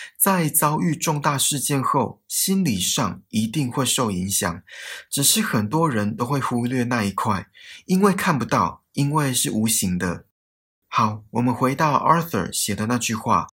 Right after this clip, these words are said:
“The worst part about having a mental illness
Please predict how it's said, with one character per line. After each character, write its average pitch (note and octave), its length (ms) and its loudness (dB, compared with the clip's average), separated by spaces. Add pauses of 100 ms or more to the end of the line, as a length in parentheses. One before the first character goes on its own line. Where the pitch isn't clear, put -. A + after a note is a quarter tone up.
(340)
“The C3 100 -2
worst D3+ 380 2
part C#3+ 220 0
about A#2+ 400 0
having B2+ 380 0
a A#2 120 -2
mental C3+ 360 -2
illness A2+ 520 -2